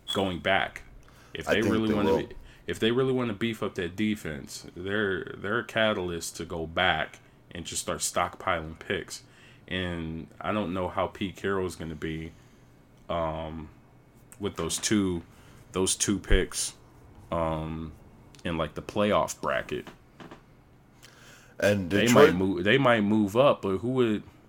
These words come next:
Speaker 1: you know what? Watch 'em do that. Watch 'em give those two picks to Detroit, and then Detroit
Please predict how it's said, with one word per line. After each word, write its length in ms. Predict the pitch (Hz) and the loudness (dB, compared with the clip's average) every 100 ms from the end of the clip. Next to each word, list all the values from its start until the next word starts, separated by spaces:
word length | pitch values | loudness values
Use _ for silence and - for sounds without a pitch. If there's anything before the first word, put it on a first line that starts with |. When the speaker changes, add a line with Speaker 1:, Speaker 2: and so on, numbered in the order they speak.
| - | -8
Speaker 1:
you 120 | 123 | -2
know 160 | 147 151 | 0 2
what? 300 | 151 147 - - - - - - - - - - - - - - | 2 0 -2 -10 -20 -20 -20 -20 -20 -20 -20 -20 -20 -20 -20 -4
Watch 320 | - 196 - | 6 6 6
'em 120 | 98 | 0
do 200 | 82 82 80 | 0 0 0
that. 280 | 80 67 - - - _ _ - | -2 -4 -10 -20 -20 _ _ -6
Watch 300 | 123 202 220 | 4 4 6
'em 100 | 160 | 2
give 220 | 123 117 | 4 4
those 240 | 107 101 - | 6 2 0
two 180 | - 95 | -4 -4
picks 380 | - 95 - | -2 -6 -6
to 140 | - 92 | -10 -8
Detroit, 580 | 87 82 - 85 82 76 | -8 -10 -6 -6 -6 -8
and 160 | 92 87 | -10 -10
then 140 | 82 | -10
Detroit 560 | 87 82 98 92 85 | -10 -8 -4 -2 -4